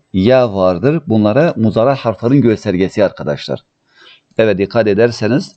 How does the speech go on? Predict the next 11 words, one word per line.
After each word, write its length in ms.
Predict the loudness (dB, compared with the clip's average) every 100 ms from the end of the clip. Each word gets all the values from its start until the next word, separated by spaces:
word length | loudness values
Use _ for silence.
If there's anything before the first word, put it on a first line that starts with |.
| 0
Evet. 340 | 2 2 -2 -2 -2
A 160 | 0
buraya 200 | 0 -2
kadar 220 | 0 0
arkadaşlar. 580 | 0 0 -2 -2 -2 -4 _ _ _ _ _ -2
Evet. 280 | 0 0 -2 _ _ _ -20 -20 -20 -20 _
Bunlara 440 | 0 2 2 0
muzarat 560 | 0 -2 0 0 0 -2
harfleri 440 | -4 -6 -2 0
deniyor 240 | 0 2 0
arkadaşlar. 600 | -2 -4 -4 -4 -8